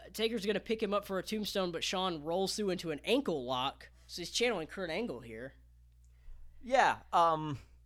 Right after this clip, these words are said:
Speaker 2: interesting, interesting choice of move for Shawn. But, you know, like we said, Taker evolved and picked up new moves. Shawn sort of, uh, picks up, you know, more submissions later on.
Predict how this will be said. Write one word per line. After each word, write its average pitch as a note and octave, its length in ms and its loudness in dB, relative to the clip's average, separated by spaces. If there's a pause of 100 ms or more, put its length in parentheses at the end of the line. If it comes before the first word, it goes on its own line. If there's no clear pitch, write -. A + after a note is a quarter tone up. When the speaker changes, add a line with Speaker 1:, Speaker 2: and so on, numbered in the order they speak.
(540)
Speaker 2:
interesting, D4 540 -2 (160)
interesting A#3+ 480 -6
choice A3+ 300 -2
of G3+ 100 -4
move G3 260 -2 (600)
for F#3+ 120 -4
Shawn. F3+ 340 -2 (260)
But, D4+ 120 -4
you C#4+ 60 -6
know, B3+ 200 6
like G3 180 4
we A3+ 60 -6
said, F#3+ 220 0
Taker F#3 320 -6
evolved D#3 480 2
and C#3 120 -2
picked E3 240 -2
up D#3 140 2
new D3+ 160 -2
moves. C#3+ 400 -2 (240)
Shawn C#4 440 0
sort A#3+ 260 0
of, G#3 180 0
uh, G3+ 400 4 (120)
picks B3+ 260 -2
up, B3 160 -2 (140)
you A3 100 -2
know, G3+ 120 4
more G3 180 2
submissions G3+ 680 -2 (100)
later D#3 260 -4
on. C#3+ 240 -4